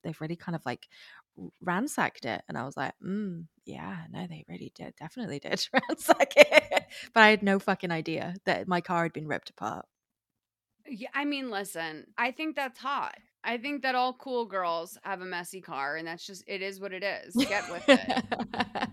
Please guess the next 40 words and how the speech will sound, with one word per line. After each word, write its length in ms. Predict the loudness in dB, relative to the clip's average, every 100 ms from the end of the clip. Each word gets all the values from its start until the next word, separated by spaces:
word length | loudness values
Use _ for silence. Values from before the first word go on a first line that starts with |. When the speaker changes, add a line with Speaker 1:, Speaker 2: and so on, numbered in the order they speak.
| -8 -10 -10 -4
Speaker 1:
Do 100 | -2
you 40 |
know, 100 | -2 0
uh, 160 | 0 0
shall 180 | -2
I 140 | 0 0
send 280 | -2 -2 0
you 80 |
the 140 | 0 0
Tom 240 | -2 -4
Cruise 260 | -4 -6 -6
fish 260 | -6 -6
blind 260 | -6 -6 -4
item 420 | -6 -6 -8 -8 -12 _ -18
so 140 | -10
that 160 | -6 -2
you 100 | 0
can 80 | 0
Speaker 2:
Please, 60 | 0
Speaker 1:
put 60 |
it 40 | 0
Speaker 2:
I'll 80 |
Speaker 1:
in 40 | -2
Speaker 2:
put 80 | -2
Speaker 1:
there? 60 | 0
Speaker 2:
that 180 | 0
in 100 | 0
the 100 | -6
links 540 | -6 -6 -8 -10 -12 -12
for 160 | -10
sure. 540 | -8 -6 -4 -4 -6 -12 _ _ _ _
So 180 | -8 -4
let's 200 | -4 0 2
wrap 220 | 2 0
this 200 | -6 -2
up. 380 | 0 0 -2 -4
This 220 | -4 -4
was 220 | -6 -4
a 100 | -4
fun 720 | -6 -2 2 2 0 -2 -6